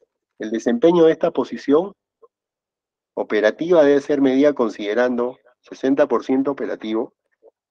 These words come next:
treinta por ciento liderazgo, que quiere decir supervisión, como lo hemos visto,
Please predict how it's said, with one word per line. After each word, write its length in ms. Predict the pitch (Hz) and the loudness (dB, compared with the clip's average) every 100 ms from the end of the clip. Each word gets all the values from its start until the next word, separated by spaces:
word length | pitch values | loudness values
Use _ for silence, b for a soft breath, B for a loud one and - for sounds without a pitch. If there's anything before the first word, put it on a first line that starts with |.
| _ _ - | _ _ -2
treinta 320 | 131 143 135 | 0 2 0
por 140 | 107 | -2
ciento 320 | - 123 135 123 | -2 -2 0 -2
liderazgo, 640 | 98 98 107 117 123 180 _ - - _ _ _ _ | -2 0 0 0 -2 -8 _ -20 -20 _ _ _ _
que 100 | - | -20
quiere 240 | - 110 104 | -8 -4 -4
decir 260 | 98 110 | -6 -10
supervisión, 680 | - 110 92 90 87 101 123 | -10 -6 -6 -6 -6 -4 -4
como 240 | 101 92 | -4 -4
lo 80 | 92 | -4
hemos 200 | 95 92 | -2 -2
visto, 460 | 98 - - - | -4 -8 -10 -12